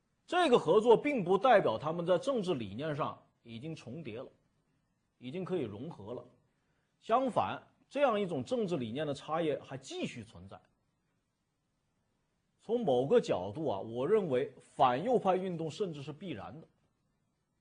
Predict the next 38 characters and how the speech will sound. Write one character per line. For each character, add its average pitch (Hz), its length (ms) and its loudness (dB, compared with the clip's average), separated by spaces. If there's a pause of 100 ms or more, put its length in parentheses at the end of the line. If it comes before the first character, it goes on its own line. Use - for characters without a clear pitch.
(720)
只 147 240 -4
要 233 180 8
民 175 240 -2
主 214 100 -2
党 120 220 2
派 156 100 0
的 165 80 0
这 165 140 -4
种 143 160 -4
政 196 220 -2
治 147 80 -6
理 101 180 -10
念 127 160 -10
啊， 95 180 -12
没 139 140 -8
有 156 80 -4
完 113 340 -8
全 151 280 -10
跟 156 180 -10
中 190 220 -10
共 185 100 -2
的 135 80 -2
政 143 220 -6
治 120 80 -6
理 101 120 -12
念 117 140 -14
融 107 220 -14
合， 98 200 -20 (1000)
反 120 120 -14
右 151 120 -8
派 156 120 -4
运 139 140 -8
动 120 140 -8
就 107 100 -12
是 98 60 -14
必 98 160 -18
然 87 100 -20
的。 - 60 -20